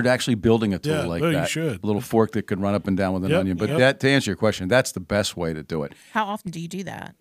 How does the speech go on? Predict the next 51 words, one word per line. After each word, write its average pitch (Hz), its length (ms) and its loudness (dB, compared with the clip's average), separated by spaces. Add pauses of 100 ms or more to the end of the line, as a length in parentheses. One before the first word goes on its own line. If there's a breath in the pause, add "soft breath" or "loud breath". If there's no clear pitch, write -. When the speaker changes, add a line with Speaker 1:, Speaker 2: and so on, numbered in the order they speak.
Speaker 2:
Uh, 156 480 2 (280 loud breath)
I, 139 140 2 (320)
every 165 200 2
time 175 180 2
I 139 40 4
get 127 120 4
'em 113 100 6
really 110 180 4
hot, 87 340 -2 (460)
you 110 80 2
know, 110 260 0
'cause 127 140 2
they'll 165 120 4
dry 117 280 4
out. 87 240 0
I 110 40 -6
mean, 107 220 2
when 110 100 4
I 110 60 2
burn 120 220 2
off 113 140 2
the 104 100 -6
seasoning, 110 420 0
or 92 140 -2
Speaker 1:
Yeah. 196 180 -4 (160)
Speaker 2:
especially, 156 460 0
like, 104 160 0
sometimes 113 480 -2
it's, 110 240 -10 (220)
it's 120 180 -2
an 110 80 6
elongated 110 640 4
cocktail 117 460 -2
hour 120 180 -4
and 104 80 -6
the 98 60 -6
grill's 113 260 -2
hot 107 260 -2
for 98 120 -10
a 90 80 -10
long 104 320 -4
period 127 240 0
of 104 100 -6
time, 139 260 2
Speaker 1:
<laughs> 156 240 -2
Speaker 2:
and 143 280 6
those 131 240 8
grates 135 280 6
get 120 160 4
awfully 117 420 4
hot, 101 200 -4